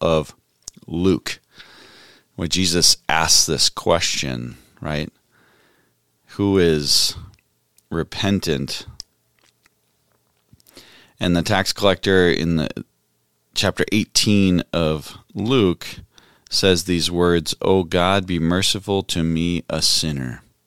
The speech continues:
And we do have to have some background to this, of course. A tax collector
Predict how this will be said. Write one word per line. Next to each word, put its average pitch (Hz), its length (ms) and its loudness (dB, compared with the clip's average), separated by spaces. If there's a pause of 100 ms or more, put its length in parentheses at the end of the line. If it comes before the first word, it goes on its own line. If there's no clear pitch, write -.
(960)
And 92 100 -4
we 92 80 2
do 117 160 2
have 110 200 0
to 98 100 -2
have 87 260 0
some 80 480 0 (380)
background 80 800 -2
to 73 100 -8
this, 71 320 -4
of 69 160 -14
course. 73 640 -2 (160)
A 101 120 -12
tax 92 420 -2
collector 78 800 -2